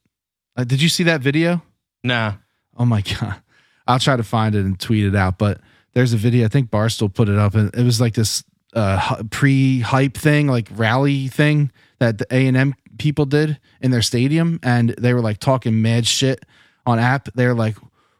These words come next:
Speaker 1: "What is Appalachia? It's not even a place. Like, they're from the deep woods fucking of the West Virginia where all the,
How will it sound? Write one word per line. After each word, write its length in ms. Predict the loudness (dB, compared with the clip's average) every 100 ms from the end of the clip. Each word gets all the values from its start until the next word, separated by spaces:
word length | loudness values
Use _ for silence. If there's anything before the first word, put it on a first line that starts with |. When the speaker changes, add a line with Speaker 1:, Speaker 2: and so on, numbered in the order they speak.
| _
Speaker 1:
"What 140 | 0
is 220 | 0 2 0
Appalachia? 880 | 0 -2 -4 0 0 0 0 0
It's 160 | -2 0
not 180 | 0 2
even 300 | 0 0 -2
a 60 |
place. 720 | -4 -2 0 2 0 -4 -8 -10 _ _ _
Like, 200 | 0 0 -4 -2
they're 320 | 2 2 0
from 300 | -2 0 0
the 100 | 0 -4
deep 340 | 2 2 0
woods 480 | -2 2 2 0 -4
fucking 640 | -14 -6 -4 -2 -2 -2 -4 -20 _ 0
of 160 | 0
the 100 | 0
West 240 | 2 0 0
Virginia 440 | 0 2 2 2
where 200 | 2 2
all 120 | 2
the, 60 | 0